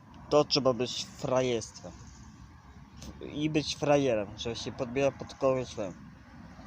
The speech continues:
Proste, widzowie. Ale dobra. To jest to, co,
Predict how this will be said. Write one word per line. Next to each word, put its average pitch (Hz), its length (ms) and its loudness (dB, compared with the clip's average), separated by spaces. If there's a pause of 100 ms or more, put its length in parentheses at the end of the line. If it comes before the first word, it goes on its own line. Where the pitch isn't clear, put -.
(260)
Proste, 117 420 -2 (340)
widzowie. 98 420 -6 (2250)
Ale 170 280 12
dobra. 143 340 8 (680)
To 170 140 12
jest 156 220 8
to, 151 140 4
co, 139 280 4